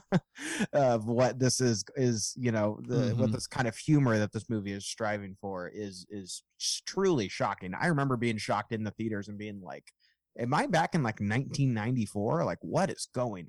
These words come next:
Speaker 1: on?" So yeah, definitely does not hold up on this rewatch, and, uh, who's surprised?
Speaker 2: You know, and, and the thing is, like, they're, they're almost, they're, they're interesting,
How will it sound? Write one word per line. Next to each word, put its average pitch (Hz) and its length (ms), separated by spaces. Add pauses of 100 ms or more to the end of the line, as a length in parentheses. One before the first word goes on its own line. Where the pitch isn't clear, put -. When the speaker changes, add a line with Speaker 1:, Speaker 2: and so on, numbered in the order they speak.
Speaker 1:
on?" 101 440
So 107 240
yeah, 113 240
definitely 113 580
does 98 160
not 92 160
hold 92 220
up 90 200
on 90 140
this 92 160
rewatch, 85 500
and, 147 220
uh, - 140 (240)
who's 143 160
surprised? - 320
Speaker 2:
You 160 180
know, 190 220
and, 151 400 (320)
and 175 120
the 180 60
thing 233 280
is, 117 380
like, 113 420 (120)
they're, 139 640
they're 139 420
almost, 165 540
they're, 143 260
they're 160 320
interesting, 160 600